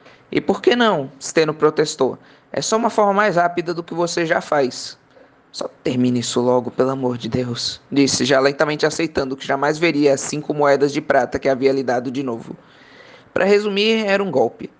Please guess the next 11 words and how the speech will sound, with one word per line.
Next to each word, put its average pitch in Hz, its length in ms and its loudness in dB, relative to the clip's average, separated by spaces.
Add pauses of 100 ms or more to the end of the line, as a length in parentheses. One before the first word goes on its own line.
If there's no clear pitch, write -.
(420)
Os - 80 -6
caras 160 320 0
tinham 170 200 -2
notado 170 400 0
meu 156 160 -4
desespero 170 560 -2
e 185 40 2
tinham 175 220 -6
deliberadamente 160 1400 0
começado 151 680 2
a, 139 80 -4